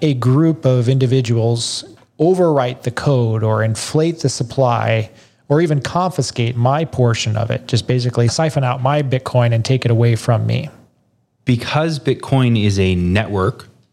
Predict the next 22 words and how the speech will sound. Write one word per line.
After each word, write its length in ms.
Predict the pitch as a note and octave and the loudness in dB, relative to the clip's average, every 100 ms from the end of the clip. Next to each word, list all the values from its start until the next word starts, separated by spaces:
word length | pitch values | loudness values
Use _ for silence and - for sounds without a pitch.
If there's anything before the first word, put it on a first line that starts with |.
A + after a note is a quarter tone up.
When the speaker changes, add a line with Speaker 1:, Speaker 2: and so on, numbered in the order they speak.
| _ - | _ -2
Speaker 2:
and 160 | G#2+ G#2+ | 2 2
it's 160 | G#2 | 0
a 80 | A2 | 0
network 460 | G#2+ A2 A#2+ A#2+ - | 2 2 0 0 -2
of 360 | A2+ G#2 F#2+ F2+ | 0 2 0 0
greedy 380 | G#2+ A2 B2 A#2+ | 2 4 4 2
participants 1040 | - G#2 G2+ F2+ F2+ - F#2+ G#2+ - - - | 0 -2 -2 -4 -4 -2 0 0 -6 -10 -16
who 240 | - A2 G#2 | -2 0 2
all 420 | G2+ A#2 B2 B2 | 0 0 0 0
are 60 | A#2 | -2
protecting 580 | A2 G2+ A2 - G#2+ | -4 -4 -4 -2 -2
their 180 | G2 F#2+ | 0 0
own 460 | F2+ A2+ A#2+ A#2 A2 | 2 2 4 4 2
incentives, 920 | - G#2 F#2+ F#2 E2+ E2+ - - - - - _ _ _ _ _ _ _ | 0 -2 0 -2 -4 -4 -6 -10 -12 -14 -20 _ _ _ _ _ _ _
the 180 | G#2+ G#2+ | -4 -2
safeguards 600 | - D3 C#3 - A#2+ A#2 | 0 -2 0 0 0 0
are 80 | G#2 | -2
put 200 | - A#2+ | 0 0
in 160 | G#2+ | 0
place 380 | F#2 - C#3+ - | -2 -2 -2 -2
such 460 | - - - A#2 - | -6 -8 -4 -4 0
that, 240 | A2 - | -2 -4